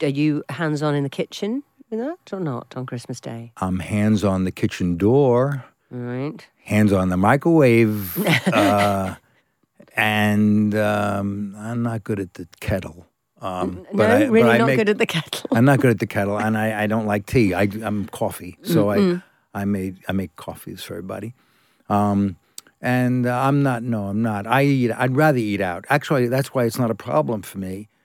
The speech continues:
Speaker 2: The Dominion Theater's on, you know, Tottenham Court Road in
Speaker 1: Mm-hmm.
Speaker 2: Ox-, you know, Oxford.
Speaker 1: Lots of
Speaker 2: So
Speaker 1: restaurants.
Speaker 2: plenty of places to eat, and, um, I'm okay with that, you know, and, um, yeah, so it's, it's a, it's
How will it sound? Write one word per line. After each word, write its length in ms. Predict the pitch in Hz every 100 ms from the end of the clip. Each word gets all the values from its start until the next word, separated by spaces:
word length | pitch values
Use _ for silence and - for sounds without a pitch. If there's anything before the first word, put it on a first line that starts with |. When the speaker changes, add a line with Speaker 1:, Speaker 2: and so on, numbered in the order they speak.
| _ _ -
Speaker 2:
The 140 | 104 95
Dominion 460 | 95 117 147 120
Theater's 380 | 98 143 131 101
on, 180 | 101 98 _ _ -
you 80 | 123
know, 200 | 85 87 _ _ _ _ _ -
Tottenham 260 | 117 117
Court 220 | 110 110
Road 340 | 113 107 113 107
in 140 | 110
Speaker 1:
Mm-hmm. 20 |
Speaker 2:
Ox-, 340 | 98 117 117 - _ -
you 80 |
know, 100 | 113
Oxford. 260 | 90 104 185
Speaker 1:
Lots 180 | 185 -
of 40 |
Speaker 2:
So 60 | 202
Speaker 1:
restaurants. 540 | 233 - 208 220 - -
Speaker 2:
plenty 240 | 151 151
of 80 | 120
places 380 | 123 110 - 98
to 120 | 120
eat, 260 | 113 156 - - _ _ _ 120
and, 420 | 117 117 117 113
um, 500 | 107 110 110 110 113 _ _ -
I'm 160 | 127
okay 300 | 131 - 98
with 120 | 98 95
that, 240 | 107 135 - _ _
you 100 | -
know, 300 | 104 104 120 113
and, 240 | 104 104
um, 480 | 107 110 107 104 101 _ _ _ _ _ - - _ 185
yeah, 240 | 202 110 -
so 400 | - 131 117 110 _ _
it's, 180 | 160 151
it's 220 | - 147 151
a, 140 | 127 -
it's 320 | 131 - -